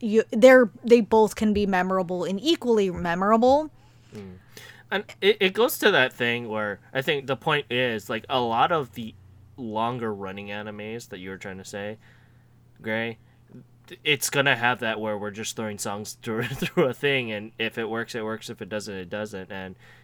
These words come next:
Speaker 2: usually the openings do work, while the endings usually get shafted.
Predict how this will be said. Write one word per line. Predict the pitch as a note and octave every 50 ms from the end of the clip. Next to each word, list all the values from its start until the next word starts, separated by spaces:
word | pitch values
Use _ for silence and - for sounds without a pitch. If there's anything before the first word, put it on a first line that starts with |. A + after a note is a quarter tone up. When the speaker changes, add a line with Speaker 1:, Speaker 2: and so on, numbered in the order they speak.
| _ _
Speaker 2:
usually | G#2+ A2+ A#2+ A2 A2+ A2+ A2 G#2+ G2+
the | G2+ A2 -
openings | B2 C#3 B2+ - B2+ A#2+ A2+ G#2+ G#2 G2+ - - A2 - _ _ _ _ _ _
do | - A2+ A2 G#2+ G2+
work, | F2 F2 F#2 G#2 G#2 G2+ G2 F#2+ - - - - _ _ _ _ _ _ _ _ _ -
while | G#2 G#2+
the | F#2+ G2+
endings | G2+ G2+ G2+ G2+ F#2+ F#2 -
usually | G#2 F#2+ F2 G2 F2
get | E2+ E2 -
shafted. | - G#2 G2 F#2+ F2+ - - D#2+ E2